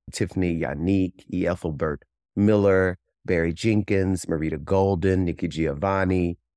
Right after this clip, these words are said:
So there are so many writers that are just very, Elizabeth Nunez, Carl Phillips, Jewel Parker Rhodes, just very exciting people we love to read, that we love to hear about,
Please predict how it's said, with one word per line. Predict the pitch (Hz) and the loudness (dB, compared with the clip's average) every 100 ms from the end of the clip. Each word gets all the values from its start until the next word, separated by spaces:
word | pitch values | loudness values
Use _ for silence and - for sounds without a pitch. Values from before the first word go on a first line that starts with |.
| - | -4
So | 135 180 135 | 0 4 4
there | 156 131 | 4 4
are | 120 107 | 4 2
so | 104 - 135 127 | 0 2 4 4
many | 117 110 113 127 127 120 | 2 4 4 4 4 2
writers | 107 104 107 120 90 67 107 | 2 2 2 2 0 -4 -2
that | 101 92 | -2 0
are | |
just | 92 104 - _ _ - | 0 -2 -2 _ _ -14
very, | 92 117 120 - | 0 2 2 0
Elizabeth | 101 107 92 95 | 2 0 0 -2
Nunez, | 92 104 110 110 110 107 104 104 101 | 0 0 2 2 2 4 2 0 -4
Carl | - 80 87 - | -6 -6 -6 -2
Phillips, | 117 107 82 - _ _ 87 | 2 4 2 -8 _ _ -8
Jewel | 90 98 92 | 0 0 0
Parker | - 92 87 85 | 0 0 0 -4
Rhodes, | 87 107 104 104 101 92 - - _ | 2 4 4 2 0 -4 -16 -20 _
just | - 156 | -6 -4
very | 104 123 131 131 113 | 0 4 6 4 2
exciting | 92 - 110 98 98 95 | -2 -2 2 2 2 -2
people | 123 104 107 | -2 0 2
we | 98 | 2
love | 95 95 98 | 4 4 4
to | 92 | 2
read, | 85 95 92 | 0 0 0
that | - | -2
we | 90 | -2
love | 90 82 | -2 -2
to | 87 | -2
hear | 104 98 | 2 2
about, | 90 85 82 82 | 2 2 0 -2